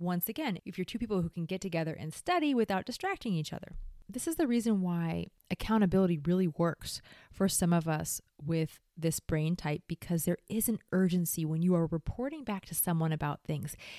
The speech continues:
It's not just that you need an adult looking over your shoulder.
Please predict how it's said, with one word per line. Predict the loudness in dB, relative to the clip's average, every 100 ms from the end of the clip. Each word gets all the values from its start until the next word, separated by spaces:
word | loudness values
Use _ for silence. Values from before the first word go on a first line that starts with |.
| -18 -16 -2
It's | -2 0
not | -2 0 -2
just | -4 -4
that | -2 -2
you | -2 0
need | 0 0 2
an | 0
adult | 4 8 10 8 6
looking | 2 2
over | 2 0
your | -2 -4
shoulder. | -2 0 0 -2